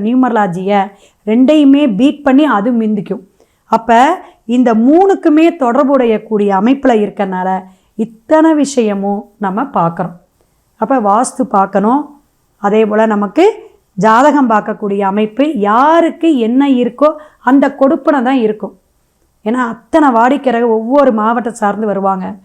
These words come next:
மாநிலத்துல நான் இந்த லாங்குவேஜுங்க, இப்ப கேரளால இருந்தெல்லாம் பேசுவாங்க.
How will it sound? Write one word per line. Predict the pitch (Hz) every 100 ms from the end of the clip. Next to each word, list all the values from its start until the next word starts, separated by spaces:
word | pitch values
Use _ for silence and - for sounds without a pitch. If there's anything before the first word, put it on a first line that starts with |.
| _ _ _ 208
மாநிலத்துல | 208 247 269 226 220 208 208
நான் | 196 202 202
இந்த | 202
லாங்குவேஜுங்க, | 196 202 233 226 185 202 202 190 _
இப்ப | _ 208
கேரளால | 220 247 262 233 214
இருந்தெல்லாம் | 208 220 240 220
பேசுவாங்க. | 214 220 196 175